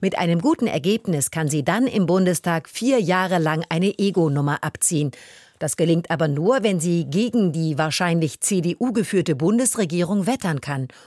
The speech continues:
Und das kann sie nur, wenn sie in keine Bündnisse mit den Christdemokraten auf Länderebene verstrickt ist. Die Leipziger Volkszeitung vermutet,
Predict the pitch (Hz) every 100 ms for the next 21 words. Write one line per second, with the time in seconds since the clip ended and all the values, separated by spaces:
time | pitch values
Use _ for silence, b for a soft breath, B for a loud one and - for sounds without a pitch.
0 | B B _ 165 147 208 - 302 285 285
1 | 247 240 233 B B 175 196 170 185 -
2 | 147 208 240 233 156 208 - 185 156 170
3 | 156 165 156 - 190 - 170 151 147 151
4 | 147 165 - 208 - 202 202 165 147 160
5 | 139 139 131 - 135 - 131 - 127 -
6 | - - _ _ _ B B B B -
7 | 196 175 190 185 165 143 226 285 - -
8 | 139 156 135 160 139 156 226 240